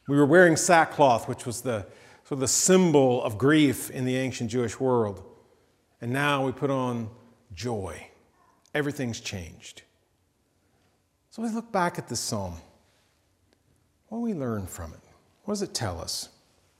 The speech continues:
I think it's pretty simple. Give thanks when salvation comes. Give thanks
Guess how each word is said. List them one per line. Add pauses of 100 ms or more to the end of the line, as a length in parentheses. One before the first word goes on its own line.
(500)
I
think
it's
pretty
simple. (1160)
Give
thanks (880)
when
salvation
comes. (1500)
Give
thanks